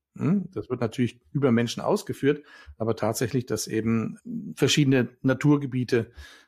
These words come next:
sozusagen Rechte ableiten oder sich dafür Rechte ableiten lassen. Was die Möglichkeit von Unternehmen, Ressourcen zu bekommen, dann eben auch beeinflussen kann. Und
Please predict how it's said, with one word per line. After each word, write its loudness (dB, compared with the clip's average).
sozusagen 0
Rechte -4
ableiten -8
oder -2
sich -4
dafür -2
Rechte -6
ableiten -4
lassen. 4
Was 0
die 0
Möglichkeit 2
von -6
Unternehmen, 2
Ressourcen 4
zu -4
bekommen, 0
dann -4
eben -6
auch -16
beeinflussen -8
kann. -8
Und -8